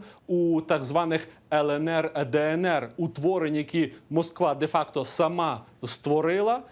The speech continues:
і потім заявила, що вона захищає їх від геноциду. Україна заявляє, що це страшна брехня, яка є виправданням ще страшніших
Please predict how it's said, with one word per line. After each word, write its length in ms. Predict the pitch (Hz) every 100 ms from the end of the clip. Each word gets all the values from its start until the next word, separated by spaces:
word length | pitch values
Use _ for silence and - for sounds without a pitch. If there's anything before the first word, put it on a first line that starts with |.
| -
і 120 | 170 170
потім 400 | 170 180 196 165
заявила, 460 | 160 147 165 160
що 160 | 156 151
вона 320 | 147 147 147 - - -
захищає 800 | 135 165 156 147 - 156 139 135
їх 180 | 135
від 180 | 135 139
геноциду. 640 | 127 135 135 135 139 131 - - -
Україна 680 | 185 165 151 165 185 202
заявляє, 580 | 202 208 202 208 214 208 208 -
що 280 | - - 165
це 320 | 151 185 180 - - -
страшна 800 | - - 175 170 - 180 156 123 135
брехня, 720 | 127 147 - 160 156 170 196 190 -
яка 600 | 135 139 185 - 165 151 139
є 420 | 131 139 147 127 135
виправданням 680 | 170 175 170 175 180 185 185 - -
ще 320 | - 170 156
страшніших 720 | - 165 160 - 147 - 143